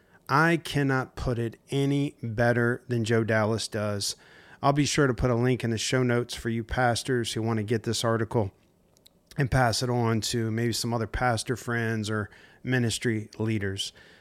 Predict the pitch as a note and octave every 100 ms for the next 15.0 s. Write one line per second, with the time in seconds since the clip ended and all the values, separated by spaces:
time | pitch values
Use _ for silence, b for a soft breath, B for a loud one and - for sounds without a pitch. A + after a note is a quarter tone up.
0 | B - D3 - - B2+ A#2 A2 A#2 B2
1 | C3 - A#2 A#2+ A2+ A2 G#2+ A2 G#2 -
2 | - G2+ F#2+ - - - G#3+ A#3 - C#3
3 | C3 - - B2+ B2 A#2 A#2 C3 D3+ -
4 | D#3+ D3+ - C3+ C3+ C3 - B2+ A#2+ B2
5 | B2 G#2+ A2 - C#3+ C3 A2 A2+ - b
6 | b b b b - A#2+ D3 - C3+ -
7 | D#3+ D#3+ C#3 C#3 B2+ - C#3 C#3 - A#2+
8 | - C#3 C3+ C3+ A#2 A#2+ A2 G#2+ A#2 B2+
9 | A#2+ G#2+ A#2 C3 C3 - B2+ A#2 A#2+ -
10 | B2 A#2+ A#2+ - G2+ - - - b b
11 | C#3 B2 A3 C3+ G#2 - b b b D3
12 | F3+ D3 F#3 F#3+ - D3+ A#2+ A#2+ C#3 C3+
13 | A#2 - B2 B2+ B2+ B2 D3+ C#3+ - C#3
14 | C#3+ - B2 - - C3+ C3+ - B2+ A#2